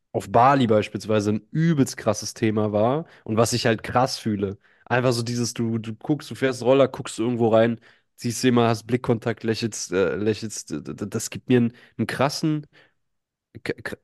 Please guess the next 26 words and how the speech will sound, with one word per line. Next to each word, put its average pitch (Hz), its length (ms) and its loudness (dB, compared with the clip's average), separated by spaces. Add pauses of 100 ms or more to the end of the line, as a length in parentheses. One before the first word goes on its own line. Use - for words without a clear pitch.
krasse - 420 -4
Bedeutung 123 600 4
von, 113 580 0 (720)
ähm, 107 180 2
oder 107 140 2
einen 104 120 -2
krassen 127 420 -4
Vibe 113 260 4
von 113 220 -2
so 110 140 -2
einer 107 340 2 (540)
generellen 120 800 4
Zugehörigkeit 131 1400 0
und 110 100 -6
so 107 120 -4
einer 107 340 0 (400)
man 107 280 2
sieht 135 300 -2
sich - 280 -4
gegenseitig 110 680 4
Frequenz, 98 520 -6
weißt 101 200 -2
du, - 80 -12
ich - 140 -10
liebe 131 280 2
das. 95 300 -4